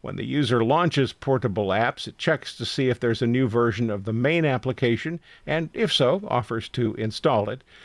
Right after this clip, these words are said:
Then it checks for new versions of any installed applications and offers to update any that aren't current.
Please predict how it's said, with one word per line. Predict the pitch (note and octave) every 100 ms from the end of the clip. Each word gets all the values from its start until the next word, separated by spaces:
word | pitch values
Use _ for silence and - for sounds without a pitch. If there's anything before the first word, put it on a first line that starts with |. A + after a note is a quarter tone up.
| -
Then | G#2+ D#3 D#3+ D3+
it | C#3
checks | - D3 C3+ -
for | C3+ B2
new | B2+ B2+ C3+
versions | A#2 A#2 A2 A#2+ G#2
of | A2
any | G#2 A2 A2
installed | A2 G#2 - G3 G#3 F3
applications | C3 A#2 B2+ C3 A2+ A2 E3 F3
and | D#3+ C3+
offers | C3 B2+ B2+ -
to | B2 A#2
update | - B2+ A2 A2 -
any | G#2+ G#2+
that | A2+ -
aren't | - F#2 -
current. | - G#3 B2